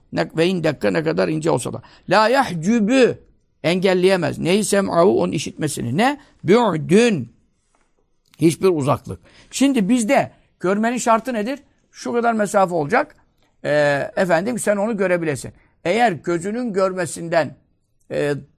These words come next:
dışarı bir mesafede, uzak bir mesafedeyse o sen onu arada engel olmasa da,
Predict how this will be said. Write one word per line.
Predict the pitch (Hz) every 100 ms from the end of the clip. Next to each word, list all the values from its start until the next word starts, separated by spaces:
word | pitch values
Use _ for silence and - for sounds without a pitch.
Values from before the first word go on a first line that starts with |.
| _
dışarı | 156 - 240 262
bir | 240
mesafede, | 214 165 175 156 156 151 151 -
uzak | 156 240 -
bir | 214
mesafedeyse | 196 180 175 170 160 151 143 240 277 - _ _ _ _ _
o | 185
sen | 226
onu | 226 208 254 262 _ _ _
arada | 156 190 208 185
engel | 190 214 214 220
olmasa | 226 214 175 147
da, | 123